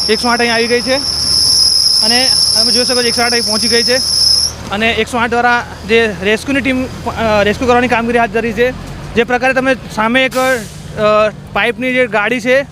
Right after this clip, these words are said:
તે ગાડી આખી નીચે ઉતરી ગઈ છે અને જેમાં એક જે ચાલક છે તે ગંભીર રીતે ફસાઈ ગયો છે, તેને કાઢવા માટેની હાલ કોશિશ ચાલી રહી છે. તમે જોઈ શકો છો, નીચે ટોળા ટોળા ઉતરી, ઉમટી પડ્યા છે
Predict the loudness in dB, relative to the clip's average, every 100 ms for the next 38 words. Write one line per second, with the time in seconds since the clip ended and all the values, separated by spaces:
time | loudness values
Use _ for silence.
0 | -18 -16 -16 -4 0 2 2 2 2 0
1 | -2 -4 0 2 2 2 0 0 0 -2
2 | -4 -18 -20 -18 -6 -2 0 0 0 0
3 | 2 2 -2 -2 0 0 0 0 0 -2
4 | 0 -2 -2 -10 -20 -16 -2 -2 2 0
5 | 2 0 2 0 0 0 2 2 2 2
6 | 2 0 0 0 -2 -8 -18 -12 -2 2
7 | 2 2 0 0 0 0 0 0 0 -2
8 | 0 2 2 2 2 -2 0 0 0 2
9 | 2 0 2 0 2 0 2 0 0 -2
10 | -4 -4 -4 -2 -2 2 0 0 -2